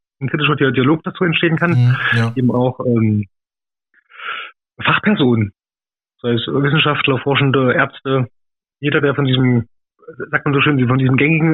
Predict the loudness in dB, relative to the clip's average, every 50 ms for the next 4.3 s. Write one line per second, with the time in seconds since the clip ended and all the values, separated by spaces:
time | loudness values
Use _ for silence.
0 | 0 0 -2 0 0 0 0 0 0 2 0 -2 -2 -4 -6 _ _ _ _ _
1 | _ _ _ -14 -8 -4 -2 0 0 2 2 2 2 0 0 0 0 0 0 2
2 | 2 2 2 2 2 2 2 0 0 0 0 0 2 2 0 0 -2 -6 _ _
3 | _ _ _ _ _ _ _ _ _ _ -6 -2 0 0 0 0 0 0 0 0
4 | 0 0 0 0 0 0